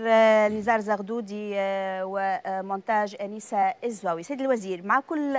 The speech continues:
عودة، آه، مدرسية دائمًا نمني النفس بانفراجة في قطاع، آه، التربية، ولكن سرعان ما يفاجئنا الواقع بغير، آه، ذلك.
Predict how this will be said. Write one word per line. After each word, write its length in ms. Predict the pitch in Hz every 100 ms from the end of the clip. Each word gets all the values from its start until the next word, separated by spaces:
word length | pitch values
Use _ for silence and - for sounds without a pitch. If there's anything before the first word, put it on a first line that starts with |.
| -
عودة، 520 | 220 247 214 220 214 202
آه، 320 | 196 190 -
مدرسية 640 | 226 196 202 202 247 254
دائمًا 480 | 214 254 - 233 240
نمني 400 | 214 220 226 208
النفس 440 | 196 220 - -
بانفراجة 580 | 190 226 214 202 220 208
في 140 | 196
قطاع، 600 | 208 190 208 196 170 175
آه، 340 | 175 185 170 -
التربية، 640 | 190 - 208 165 190 226 - - - - 240
ولكن 440 | 269 311 302 294 -
سرعان 560 | 294 262 269 285 262
ما 100 | 262
يفاجئنا 540 | 254 240 226 262 233 214
الواقع 420 | 214 233 254 - - - - -
بغير، 680 | 180 214 226 233 208 208 214 -
آه، 300 | 202 185 190 185
ذلك. 220 | 175